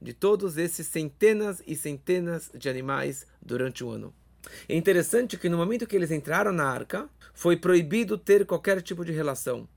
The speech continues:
O homem com a mulher e os animais terem relações. Porque o mundo tá sendo destruído. Não é hora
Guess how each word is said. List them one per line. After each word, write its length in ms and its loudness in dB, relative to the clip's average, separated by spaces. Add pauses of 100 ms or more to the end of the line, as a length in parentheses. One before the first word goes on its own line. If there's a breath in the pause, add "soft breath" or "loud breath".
(200)
O 120 -4
homem 200 2
com 120 -6
a 20 -4
mulher 420 0 (320)
e 300 -4
os 160 -2
animais 800 -2 (260)
terem 280 -2
relações. 760 -12
Porque 240 -4
o 40 2
mundo 200 0
tá 80 -4
sendo 200 -2
destruído. 640 -4 (240)
Não 200 -4
é 100 4
hora 440 2